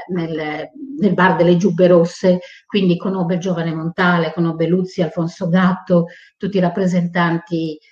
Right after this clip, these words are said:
eh, degli artisti dell'ermetismo. E, e poi fece anche un altro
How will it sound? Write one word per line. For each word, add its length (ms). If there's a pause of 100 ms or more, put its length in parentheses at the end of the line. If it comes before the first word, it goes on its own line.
(100)
eh, 600
degli 220
artisti 760
dell'ermetismo. 1040 (840)
E, 320
e 120
poi 180
fece 280
anche 220
un 100
altro 580